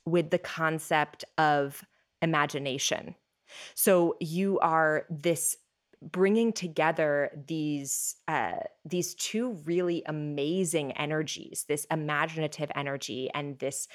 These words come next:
uh, kind of like, uh, sexual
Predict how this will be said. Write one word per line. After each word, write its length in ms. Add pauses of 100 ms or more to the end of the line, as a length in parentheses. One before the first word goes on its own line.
(320)
uh, 280 (300)
kind 240
of 220
like, 280 (600)
uh, 320 (240)
sexual 760